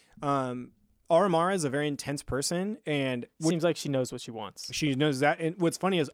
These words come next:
Speaker 1: I, I am very much like her sometimes. So, like, I can see, I can, um, so, like, I can see why certain things were frustrating for her, um, but I can see why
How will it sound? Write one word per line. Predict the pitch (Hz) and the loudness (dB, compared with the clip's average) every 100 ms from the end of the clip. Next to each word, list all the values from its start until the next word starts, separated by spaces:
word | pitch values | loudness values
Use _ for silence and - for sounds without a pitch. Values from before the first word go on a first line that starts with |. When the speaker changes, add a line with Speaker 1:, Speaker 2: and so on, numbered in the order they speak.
| _ | _
Speaker 1:
I, | 160 185 202 180 - _ _ _ _ | 0 2 2 -2 -8 _ _ _ _
I | 156 175 | 2 4
am | 185 175 151 135 151 | 4 2 -2 -4 -4
very | 139 151 | 0 2
much | 135 123 | 2 -2
like | 120 131 - | -2 -2 -2
her | 143 131 | -4 -4
sometimes. | 131 113 117 127 151 | -6 -10 -12 -14 -10
So, | - 139 | -2 0
like, | 127 127 120 _ _ _ _ _ _ | 2 0 -2 _ _ _ _ _ _
I | 151 | 2
can | 165 170 | 4 2
see, | 143 - - 170 196 226 240 _ _ - _ _ _ | 0 0 2 2 4 0 -2 _ _ -20 _ _ _
I | 160 | -4
can, | 139 147 180 | -2 -4 -4
um, | 139 131 123 170 | -2 -2 -4 -6
so, | - 143 | -4 0
like, | 135 120 - _ _ _ _ | 0 -2 -10 _ _ _ _
I | - | -2
can | 156 165 | 2 2
see | - 233 | 2 2
why | 165 143 131 131 135 135 _ _ _ | 6 6 6 4 2 -2 _ _ _
certain | - 160 143 | 0 0 0
things | 151 143 139 123 - _ _ | -2 -2 -2 -2 -4 _ _
were | - 143 | -4 -2
frustrating | 131 180 - 139 123 | 0 -2 0 0 -2
for | - 120 | -4 -4
her, | 123 135 - _ _ _ _ - 170 | -2 -4 -8 _ _ _ _ -10 -2
um, | 139 127 123 123 - _ | 0 0 -2 -6 -12 _
but | 165 131 135 127 127 _ _ _ _ _ _ | -4 2 4 4 -2 _ _ _ _ _ _
I | 156 | 0
can | 143 143 | 0 0
see | - 165 | 2 2
why | 147 139 131 127 | 4 4 2 0